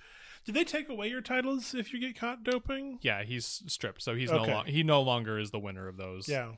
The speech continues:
Speaker 2: They
Speaker 1: Wasn't one of them, like, the guy in thirteenth place?
Speaker 2: I don't remember that.
Speaker 1: Okay. I
Speaker 2: Like,
Speaker 1: feel
Speaker 2: all
Speaker 1: like,
Speaker 2: those, like, twelve
Speaker 1: like,
Speaker 2: people got
Speaker 1: everybody else
Speaker 2: stripped.
Speaker 1: got stripped, yeah.
Speaker 2: I don't remember that, but I,
Speaker 1: Okay.
Speaker 2: I mean, I wouldn't be surprised. They're all doping.
Speaker 1: Yeah. That guy just didn't get caught. <laughs>
Speaker 2: Exactly.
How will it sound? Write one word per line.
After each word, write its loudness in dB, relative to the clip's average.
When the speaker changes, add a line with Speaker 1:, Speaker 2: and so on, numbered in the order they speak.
Speaker 2:
They -6
Speaker 1:
Wasn't 4
one 2
of 4
them, 4
like, -2
the -4
guy 2
in 0
thirteenth -4
place? -2
Speaker 2:
I -4
don't -4
remember -6
that. -4
Speaker 1:
Okay. -4
I -2
Speaker 2:
Like, 2
Speaker 1:
feel 6
Speaker 2:
all 10
Speaker 1:
like, 10
Speaker 2:
those, 4
like, 2
twelve 10
Speaker 1:
like, -2
Speaker 2:
people 6
got 8
Speaker 1:
everybody 2
else 4
Speaker 2:
stripped. 4
Speaker 1:
got 2
stripped, -4
yeah. -4
Speaker 2:
I -8
don't -4
remember -6
that, 0
but 0
I, 4
Speaker 1:
Okay. 2
Speaker 2:
I 2
mean, 4
I 8
wouldn't 12
be 12
surprised. 10
They're 6
all 10
doping. 10
Speaker 1:
Yeah. 0
That 2
guy 4
just -4
didn't 0
get -4
caught. -4
<laughs> -16
Speaker 2:
Exactly. 2